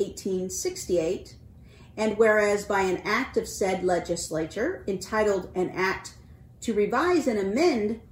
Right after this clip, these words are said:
Chapter twenty-six of the Laws of eighteen sixty-eight, providing for the organization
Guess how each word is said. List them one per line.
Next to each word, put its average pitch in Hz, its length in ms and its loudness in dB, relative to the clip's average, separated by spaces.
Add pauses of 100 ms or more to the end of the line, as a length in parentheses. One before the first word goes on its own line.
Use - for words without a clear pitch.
(140)
Chapter 196 680 -2
twenty-six - 840 -2
of 214 100 -2
the 202 80 2
Laws 226 460 0
of 190 220 -4
eighteen 180 480 0
sixty-eight, 180 920 -4 (480)
providing 311 580 2
for 311 120 -2
the 226 180 -2
organization 240 840 4